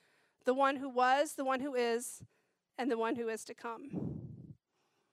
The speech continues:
And in hearing this, the elders respond in their unique but undone way again. They fall down, and I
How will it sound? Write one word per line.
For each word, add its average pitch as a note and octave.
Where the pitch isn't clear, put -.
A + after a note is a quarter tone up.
And D#4
in D#4+
hearing F4+
this, D4
the C4+
elders D4
respond A#3+
in C4
their B3
unique B3+
but B3
undone C#4
way B3
again. A#3
They A3+
fall A#3+
down, A3
and A#3
I A#3+